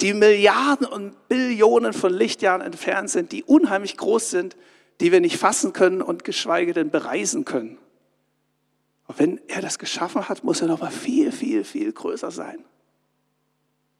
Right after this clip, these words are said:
Wenn ich sehe, die Himmel und deiner Fingerwerk, den Mond und die Sterne, die du bereitet hast, was ist der Mensch, dass du seiner gedenkst?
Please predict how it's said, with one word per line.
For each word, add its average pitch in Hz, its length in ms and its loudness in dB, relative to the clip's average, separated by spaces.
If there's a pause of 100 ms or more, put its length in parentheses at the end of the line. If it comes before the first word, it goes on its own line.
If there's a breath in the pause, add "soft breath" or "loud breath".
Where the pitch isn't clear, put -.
(760)
Wenn 233 420 6
ich - 500 4
sehe, 202 540 4 (540)
die 180 80 -6
Himmel 220 560 4
und 175 180 -4
deiner 156 300 2
Fingerwerk, 151 680 0
den 143 160 0
Mond 185 420 2
und - 140 -12
die 139 60 -8
Sterne, 175 420 2
die 160 140 -6
du 202 120 -6
bereitet 151 480 0
hast, - 360 -10 (580 soft breath)
was 196 300 4
ist - 200 -2
der 147 120 2
Mensch, 165 340 2
dass - 180 -6
du - 80 -4
seiner 160 360 0
gedenkst? 147 580 -4